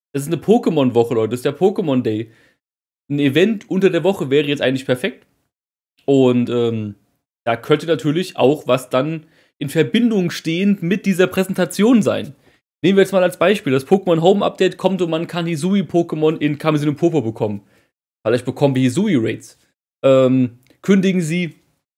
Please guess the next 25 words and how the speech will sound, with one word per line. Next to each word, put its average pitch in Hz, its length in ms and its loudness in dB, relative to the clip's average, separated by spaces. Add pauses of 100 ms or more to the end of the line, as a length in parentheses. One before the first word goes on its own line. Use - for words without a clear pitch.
(140)
jetzt 113 140 -8
als 95 140 -14
Beispiel, 160 640 2 (840)
ein 139 200 2
Remake 175 460 2
von 170 300 -2
X - 240 -8
und 170 100 0
Y 180 360 0
an. 131 260 -4 (480)
Vielleicht 160 280 2
bekommen 180 360 0
wir 180 200 -6
Yveltal 180 580 2
und 160 200 -2
Xerneas 156 600 0
Raids 113 240 -2
als 123 220 2
nächsten 127 260 0
Titan. 117 400 -10
Wisst 151 160 -4
ihr, 196 60 2
was 160 60 0
ich 165 40 -6
meine? 175 220 -2